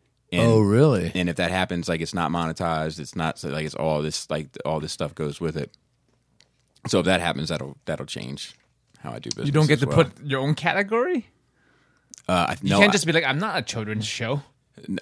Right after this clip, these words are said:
Speaker 1: I, I, if, if they have a checkbox for that, I'll make sure it's unchecked, but I haven't seen one.
Speaker 3: Mm.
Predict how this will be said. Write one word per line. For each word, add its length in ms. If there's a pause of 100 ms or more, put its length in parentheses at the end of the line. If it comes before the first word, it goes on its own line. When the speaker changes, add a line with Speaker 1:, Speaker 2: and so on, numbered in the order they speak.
Speaker 1:
I, 180
I, 200
if, 220
if 140
they 120
have 280
a 60
checkbox 480
for 120
that, 180
I'll 100
make 160
sure 180
it's 100
unchecked, 540
but 100
I 80
haven't 280
seen 360
one. 240
Speaker 3:
Mm. 180